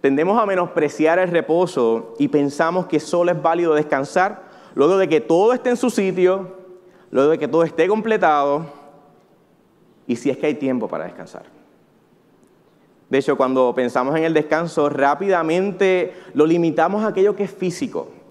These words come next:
sin considerar que por medio del reposo, el Señor nos llama a un espacio donde todo nuestro ser puede y busca deleitarse en su presencia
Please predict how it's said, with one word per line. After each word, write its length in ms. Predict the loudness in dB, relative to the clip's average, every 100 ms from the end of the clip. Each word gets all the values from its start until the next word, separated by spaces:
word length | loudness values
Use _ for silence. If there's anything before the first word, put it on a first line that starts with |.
| _ _ _ _ -4
sin 200 | -2 2
considerar 640 | 0 0 0 2 0 0
que 600 | 0 2 0 -4 -14 -14 -4
por 180 | -2
medio 280 | 0 0 0
del 160 | 0 0
reposo, 580 | -2 -2 -4 -4 -12 -12 -20 _ _ _ _ -20 -20 _ -4
el 100 | -2
Señor 260 | 0 0
nos 200 | 0 -2
llama 280 | -2 -2 -2
a 40 | -2
un 100 | -4
espacio 580 | -4 0 0 0 -2
donde 340 | 0 0 0 -2
todo 1000 | -4 -14 -4 0 2 2 2 2 2 0
nuestro 340 | -2 -4 -6
ser 520 | -6 -4 -4 -6 -12 -20 -20 _ _ _ _ 0
puede 680 | 2 4 2 0 -2 -6 -16 -14 0
y 140 | 2
busca 540 | 4 2 2 0 0 0
deleitarse 720 | 0 0 0 0 0 -2 -2
en 60 | -6
su 120 | -4
presencia 680 | -4 -4 -4 -8 -8 -12 -12